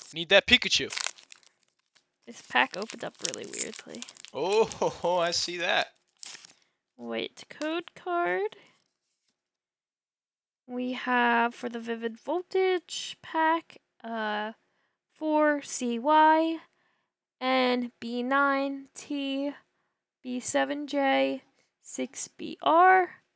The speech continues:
Speaker 2: And what are you gonna guess?
Speaker 1: Electric, I gotta, I gotta.
Speaker 2: Electric, I'm gonna go,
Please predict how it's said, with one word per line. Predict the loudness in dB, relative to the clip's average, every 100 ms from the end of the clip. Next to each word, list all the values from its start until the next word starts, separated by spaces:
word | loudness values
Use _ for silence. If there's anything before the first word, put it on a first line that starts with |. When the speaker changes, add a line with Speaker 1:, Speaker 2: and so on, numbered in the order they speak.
| _ _ _ _ _ _ _ _ _ _ _
Speaker 2:
And | -4 0 2 2 2 0 -2 -4 -6 -6 -6 -6 -4 -4 -2 0 -2 -4
what | -10 -6 -6
are |
you | -6 -6
gonna | -4 -2
guess? | 0 0 0 2 4 2 0 -10 _ -8
Speaker 1:
Electric, | 2 2 2 -6 -4
I | 0
gotta, | 6 6 4 -2 -10 -14 -20 -16
I |
gotta. | -4 0 0 -2
Speaker 2:
Electric, | -6 -6 -4 -4 -6 -8 -4
I'm | -2 -2 -2
gonna | -4 -4
go, | -2 0 2 0 -2 -8